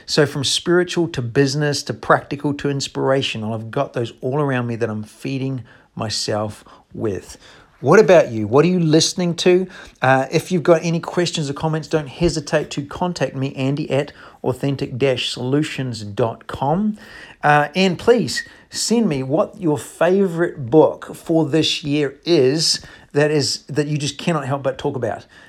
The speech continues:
that's helped you, that maybe others that you've, and the books that you buy and give away. I want to know about those because those are ones that we want to tell others about also. So have a wonderful week,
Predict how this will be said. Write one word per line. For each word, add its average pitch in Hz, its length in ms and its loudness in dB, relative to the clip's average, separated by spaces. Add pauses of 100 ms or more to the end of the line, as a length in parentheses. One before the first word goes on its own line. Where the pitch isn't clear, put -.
that's 143 220 2
helped 156 340 2
you, 139 580 2 (240)
that 143 220 -4
maybe 147 420 2 (100)
others 143 340 4
that 139 120 0
you've, 127 380 -6
and 143 120 -2
the 139 180 -4
books 170 260 0
that 147 180 -2
you 139 60 -2
buy 135 400 2
and 131 200 -2
give 127 140 0
away. 135 420 4
I 151 60 2
want 214 160 4
to 160 80 2
know 156 140 6
about 127 240 4
those 110 300 -4 (340)
because 127 320 -2
those 156 260 6
are 147 60 4
ones 131 400 0
that 120 160 -4
we 123 120 -4
want 113 160 -4
to 110 60 -6
tell 110 380 -4
others 113 440 -4
about 101 440 -6 (400)
also. 101 400 -6 (440)
So 160 120 4
have 165 180 4
a - 20 2
wonderful 175 360 2
week, 190 340 8